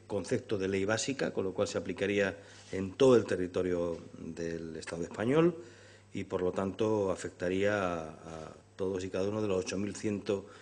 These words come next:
dieciséis ayuntamientos que componen el mapa, el mapa municipal de, de España. Bien, todo lo contrario. Posiblemente esta ley, ley vaya a ba-, batir el récord Guinness del desencuentro.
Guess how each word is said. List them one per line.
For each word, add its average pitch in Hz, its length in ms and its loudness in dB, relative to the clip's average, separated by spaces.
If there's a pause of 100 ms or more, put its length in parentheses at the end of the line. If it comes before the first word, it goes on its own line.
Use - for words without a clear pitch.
(180)
dieciséis 104 640 -2
ayuntamientos 98 540 0
que - 100 -12
componen 95 480 -2
el 87 60 -2
mapa, 90 440 -2 (360)
el 98 120 -2
mapa 92 380 -2
municipal 87 680 -2
de, 82 320 -4
de 90 120 -4
España. 80 440 -10 (640)
Bien, 95 220 0 (760)
todo 117 180 4
lo 110 80 2
contrario. 87 600 -2 (380)
Posiblemente 107 800 2 (220)
esta 104 280 0
ley, 113 360 4
ley 117 440 2 (300)
vaya 107 260 2
a 110 40 6 (100)
ba-, 101 40 -6 (140)
batir 117 480 -2
el 113 180 0
récord 120 360 4
Guinness 131 400 2
del 104 200 2
desencuentro. 95 680 0